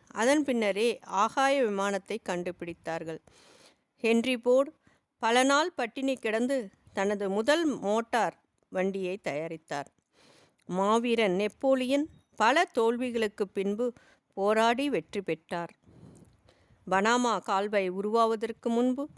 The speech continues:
தொடர்ச்சியாக பல பள்ளங்கள் தோண்டப்பட்டு, பின் மூடப்பட்டு, இப்படி பல கஷ்டங்களுக்கு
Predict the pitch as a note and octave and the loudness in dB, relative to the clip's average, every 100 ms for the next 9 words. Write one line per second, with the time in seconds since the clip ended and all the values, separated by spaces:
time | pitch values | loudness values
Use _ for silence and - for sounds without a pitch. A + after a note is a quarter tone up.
0 | _ - G3+ B3 - E4 C#4 C#4+ E4+ C4+ | _ -2 0 0 -2 0 4 4 2 -2
1 | F#3 - A#3 G3 F#3+ G3+ A3 C#4 C4 G3+ | -2 -6 -4 -4 -2 -2 0 0 0 -2
2 | - G3 G#3 G#3+ - A3 - C#4 _ _ | 0 0 0 -4 -6 -8 -8 -12 _ _
3 | _ _ - C#4 C4+ B3 C#4+ D#4+ - A3+ | _ _ -6 2 2 4 4 4 2 -4
4 | - G3+ F#3 A3+ A#3+ _ G4 D#4+ A3 F3+ | -2 -2 -2 -6 -10 _ -2 0 0 -6
5 | - _ - A3+ G#3+ A3 - - E4+ D#4 | -12 _ -4 -2 -2 -4 -8 -2 0 2
6 | B3 - | 0 -4